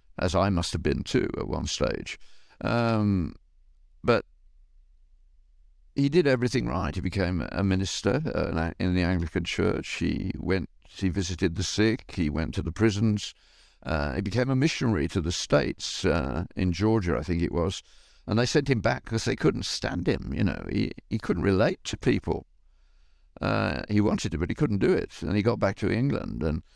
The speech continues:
as an Anglican minister, he happened to be, I don't know where it was, but he was asked to go and, uh, pray with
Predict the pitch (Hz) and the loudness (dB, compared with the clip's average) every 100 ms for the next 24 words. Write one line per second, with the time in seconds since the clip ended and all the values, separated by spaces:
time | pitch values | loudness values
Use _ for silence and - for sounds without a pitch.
0 | _ - 117 110 107 107 98 90 98 117 | _ -2 0 2 2 4 2 2 2 0
1 | - 98 107 90 101 90 98 90 55 52 | 0 0 0 -2 -2 2 4 4 0 -2
2 | 65 55 60 64 - 98 95 82 85 95 | -4 -4 -4 -4 0 2 2 2 2 4
3 | 98 92 110 - 104 104 101 85 - - | 4 4 2 0 2 4 4 0 -4 -20
4 | - - - - 104 95 82 - - _ | -20 -20 -6 0 2 2 0 -2 -8 _
5 | _ _ _ _ _ _ - - 123 117 | _ _ _ _ _ _ -8 2 4 4
6 | 110 104 101 | 4 4 4